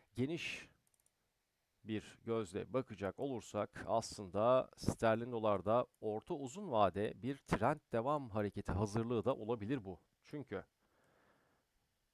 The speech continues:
aşağı yönlü bir trendin içerisinde kendi kendine bir yükseliş yönlü kısa hareketlerle çift tepe yaparak tekrar konsolidasyon bölgesini dağıttı ve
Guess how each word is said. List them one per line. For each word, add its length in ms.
aşağı 440
yönlü 200
bir 100
trendin 380
içerisinde 800
kendi 360
kendine 440
bir 220
yükseliş 500
yönlü 280
kısa 420
hareketlerle 640
çift 300
tepe 220
yaparak 380
tekrar 300
konsolidasyon 720
bölgesini 420
dağıttı 440
ve 200